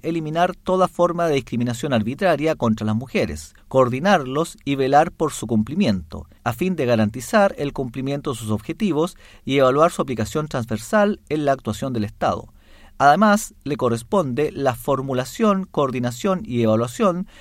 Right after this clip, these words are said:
de un Plan Nacional de Igualdad entre Hombres y Mujeres. B. Proponer al presidente o presidenta de la República iniciativas legales, reglamentarias y administrativas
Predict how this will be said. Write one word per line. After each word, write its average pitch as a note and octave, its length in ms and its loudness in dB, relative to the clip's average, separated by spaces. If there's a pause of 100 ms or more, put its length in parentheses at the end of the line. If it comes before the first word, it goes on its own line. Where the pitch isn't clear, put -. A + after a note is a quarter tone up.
(160)
de D3+ 120 -2
un D#3 120 -2
Plan G#3 300 2
Nacional E3+ 480 0
de D#3+ 80 -4
Igualdad C3 560 2
entre A#2+ 420 -4
Hombres B2+ 560 -4
y A2 80 -2
Mujeres. - 580 -6 (400)
B. C#3 380 2 (540)
Proponer G#3+ 520 2
al F#3 200 2
presidente F#3 840 -2
o D3+ 120 -2
presidenta D3+ 600 -2
de C#3 100 4
la A2+ 120 2
República C3+ 640 -2
iniciativas G#3 560 0
legales, F3+ 480 2
reglamentarias D#3+ 840 -2
y C3+ 180 0
administrativas B2+ 840 2